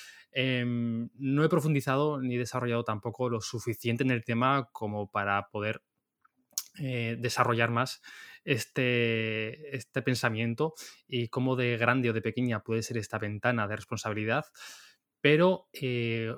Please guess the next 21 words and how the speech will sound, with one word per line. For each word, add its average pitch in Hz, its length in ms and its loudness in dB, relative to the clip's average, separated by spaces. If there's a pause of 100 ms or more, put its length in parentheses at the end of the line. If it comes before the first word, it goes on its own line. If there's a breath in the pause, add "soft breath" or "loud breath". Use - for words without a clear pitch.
(100)
justo 147 340 2
en 147 80 4
coalición 131 560 2
con 143 160 2
esta 120 480 0
reflexión 120 420 -4
y 120 80 -2
con 110 140 -6
lo 107 60 -6
que 110 100 -6
habéis 117 140 -4
hablado, 131 500 -2
me 123 160 -4
gustaría 120 500 -2
preguntaros 147 800 -2 (840)
cómo 170 220 8
relacionáis, 165 720 4
hablando 123 380 4
de 139 60 4
la 123 80 4
responsabilidad, 120 600 -2